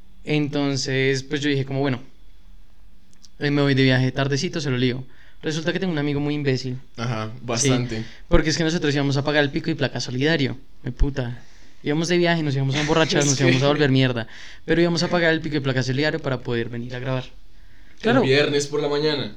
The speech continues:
Speaker 2: Y,
Speaker 1: Voy
Speaker 2: y
Speaker 1: a ir
Speaker 2: yo había cambiado mis planes para venir el viernes por la mañana.
Speaker 1: Voy a ir a pagarlo. Y resulta que aparece que el vehículo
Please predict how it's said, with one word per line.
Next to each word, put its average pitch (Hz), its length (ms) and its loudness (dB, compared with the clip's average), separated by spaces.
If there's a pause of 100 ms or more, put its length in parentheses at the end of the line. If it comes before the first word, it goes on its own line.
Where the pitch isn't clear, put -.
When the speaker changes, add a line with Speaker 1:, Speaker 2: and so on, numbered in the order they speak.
(100)
Speaker 2:
Y, - 180 -2
Speaker 1:
Voy 160 200 6
Speaker 2:
y 143 60 6
Speaker 1:
a 165 120 4
ir 170 80 2
Speaker 2:
yo 170 320 6
había 165 220 8
cambiado 175 260 6
mis 170 140 4
planes 170 400 0 (220)
para 143 160 0
venir 143 200 2
el 170 100 -2
viernes 139 260 0
por 135 120 -4
la 135 80 0
mañana. 131 400 -4 (300)
Speaker 1:
Voy 165 240 4
a 185 100 6
ir 185 80 6
a 196 100 4
pagarlo. 170 540 4 (1300)
Y 160 100 0
resulta 127 300 2
que 120 60 2
aparece 131 380 2
que 139 100 -4
el 135 80 -2
vehículo 147 540 0